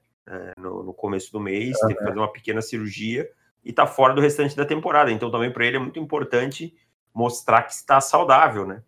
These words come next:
Speaker 1: Aparecer no Senior Bowl saudável é muito importante. Que, assim, se você já tem um estoque que tá duvidoso, né, por essa questão do, do, do, da sua produção, do, do seu tape,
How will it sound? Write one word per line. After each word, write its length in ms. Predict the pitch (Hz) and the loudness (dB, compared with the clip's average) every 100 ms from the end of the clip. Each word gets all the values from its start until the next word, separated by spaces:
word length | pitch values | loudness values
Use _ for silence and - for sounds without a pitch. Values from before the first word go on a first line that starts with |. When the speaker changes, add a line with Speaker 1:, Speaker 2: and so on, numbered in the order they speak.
| _ | _
Speaker 1:
Aparecer 340 | 98 - 113 | -14 -8 -6
no 80 | 113 | -6
Senior 320 | - 113 110 | -8 -4 -4
Bowl 220 | 101 101 104 | -2 -4 -4
saudável 720 | - 127 107 107 113 131 139 _ _ _ - | -6 -4 4 6 4 0 -12 _ _ _ -12
é 60 | |
muito 240 | 113 120 139 | -8 -6 -6
importante. 480 | 143 147 131 110 - | -2 -2 -2 -6 -8
Que, 340 | 147 139 - _ _ _ | -8 -8 -10 _ _ _
assim, 420 | 131 147 - 120 | 2 2 2 -4
se 80 | - | -4
você 300 | 117 117 147 | -6 -2 2
já 120 | 160 | 2
tem 220 | 165 170 | 0 -4
um 40 | 220 | -6
estoque 440 | - 170 170 - - | -2 2 2 2 -12
que 80 | - | 2
tá 160 | 170 | 2
duvidoso, 760 | 160 160 175 147 139 117 101 - _ _ _ _ | 4 0 -2 0 2 2 0 -12 _ _ _ _
né, 100 | - | -20
por 120 | - | -14
essa 180 | 87 - | -12 -12
questão 480 | - 95 - 98 101 | -14 -16 -10 -8 -8
do, 320 | 98 92 92 98 _ _ - | -10 -14 -16 _ _ _ -12
do, 500 | 95 - - - - _ | -10 -8 -10 -14 -20 _
do, 300 | - 127 113 | -20 -14 2
da 140 | 127 | 2
sua 200 | - 147 | 4 0
produção, 640 | - 120 - - 123 113 95 | 2 -2 -2 -2 0 0 -2
do, 120 | 95 | -6
do 140 | 98 | -10
seu 200 | 95 120 | -8 -6
tape, 640 | 107 120 135 170 170 101 | -4 -2 0 0 -4 -12